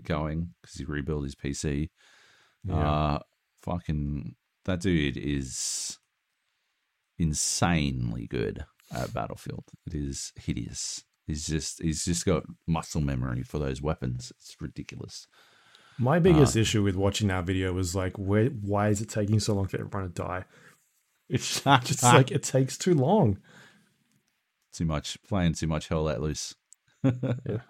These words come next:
Speaker 2: or just, like, everything. Call of Duty, oh, it just frustrates me. Um, all right, we'll hear some more stuff about that hopefully soon. And
Speaker 1: Hmm.
Speaker 2: moving on, C D Projekt Red is reconsidering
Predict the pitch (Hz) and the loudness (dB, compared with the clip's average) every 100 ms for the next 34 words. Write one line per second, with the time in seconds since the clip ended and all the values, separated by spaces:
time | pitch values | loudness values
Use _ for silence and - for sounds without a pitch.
0 | 208 110 104 151 - 87 - _ _ - | -6 -2 0 -2 0 -2 -4 _ _ -4
1 | 123 123 87 85 - _ - 110 104 92 | 0 2 0 -4 -10 _ -6 -2 0 0
2 | 104 104 104 98 98 92 85 - 120 - | 0 2 2 0 -4 -8 -10 -12 -14 -14
3 | - _ - - - _ _ _ 101 92 | -18 _ -20 -20 -20 _ _ _ -12 -10
4 | 101 92 - 82 - _ - - - - | -10 -12 -12 -18 -18 _ -20 -20 -20 -20
5 | _ _ 117 120 123 107 - _ _ _ | _ _ 4 6 6 4 -2 _ _ _
6 | _ _ _ _ _ - 117 95 95 - | _ _ _ _ _ -4 2 2 0 -6
7 | 202 117 107 104 104 101 101 107 95 98 | -4 2 2 4 4 6 4 2 2 2
8 | 95 95 92 - 101 - 101 - - 101 | 0 -2 -4 -6 -10 -6 -6 -4 0 2
9 | 98 92 - - _ - 117 127 131 165 | 2 0 -4 -20 _ -6 4 10 12 10
10 | 127 113 151 110 127 160 - - - 139 | 8 4 4 6 4 2 -4 -4 0 4
11 | 135 - 139 120 123 104 104 117 117 104 | 2 4 6 8 6 4 2 4 4 4
12 | 110 107 104 95 104 127 127 110 - 143 | 2 2 2 2 2 2 2 0 4 4
13 | 127 101 98 101 | 6 4 2 0